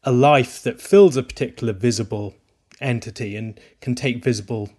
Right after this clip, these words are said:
form, but more or less visible forms.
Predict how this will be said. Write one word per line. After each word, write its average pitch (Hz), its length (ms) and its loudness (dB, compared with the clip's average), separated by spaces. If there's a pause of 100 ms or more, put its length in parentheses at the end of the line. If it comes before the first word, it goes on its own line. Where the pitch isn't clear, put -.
(120)
form, 107 640 -4 (480)
but - 480 -8 (240)
more 151 240 2
or 127 60 4
less 139 260 2
visible 104 440 -8
forms. 95 600 -12